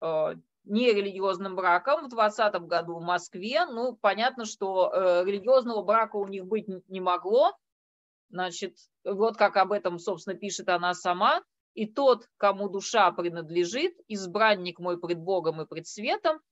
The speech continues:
моей руки с торжественным обетом, серебряным кольцом не осветит".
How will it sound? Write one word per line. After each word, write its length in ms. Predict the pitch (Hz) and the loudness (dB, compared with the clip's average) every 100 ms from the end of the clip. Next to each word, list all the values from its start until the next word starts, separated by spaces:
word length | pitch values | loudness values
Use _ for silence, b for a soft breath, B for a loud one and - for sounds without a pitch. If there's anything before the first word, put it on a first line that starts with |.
| _ | _
моей 440 | 190 208 208 214 185 | 2 2 4 2 2
руки 400 | 196 190 240 214 | 0 -4 -8 -8
с 120 | - | -2
торжественным 800 | 185 175 190 196 - 175 160 156 | -2 -2 -2 -6 -6 -8 -6 -4
обетом, 500 | 156 185 320 349 330 | -4 -2 -2 -2 -6
серебряным 680 | - 185 202 240 277 247 220 | -6 -2 -2 -2 -4 -6 -2
кольцом 500 | 185 170 - 202 202 | -2 -2 -6 -6 -6
не 100 | 196 | -6
осветит". 640 | 180 - 180 165 147 - | -6 -8 -12 -10 -16 -18